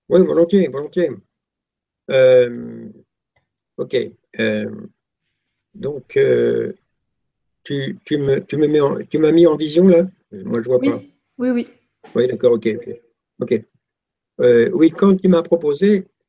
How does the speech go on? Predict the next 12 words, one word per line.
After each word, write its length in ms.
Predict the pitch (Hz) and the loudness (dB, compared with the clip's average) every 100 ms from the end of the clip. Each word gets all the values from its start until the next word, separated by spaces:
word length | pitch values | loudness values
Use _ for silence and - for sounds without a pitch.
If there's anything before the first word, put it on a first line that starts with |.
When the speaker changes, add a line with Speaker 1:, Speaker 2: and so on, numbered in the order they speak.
| _ _ _ _ _ - | _ _ _ _ _ -8
Speaker 1:
euh, 300 | - 127 127 | -4 -2 -2
un 40 | |
jour, 300 | 127 190 202 - | 0 2 2 0
j'ai, 440 | 104 143 135 - - - _ - | -4 -2 -2 -6 -16 -20 _ -14
j'ai, 540 | 110 139 131 123 113 | -6 -2 0 0 -2
je 80 | 113 | -6
me 60 | |
suis 160 | 117 135 | -8 -4
réveillé 240 | 147 160 | -2 0
dans 100 | 156 | 0
la 100 | 131 | 0
nuit 300 | 131 170 208 | 0 2 2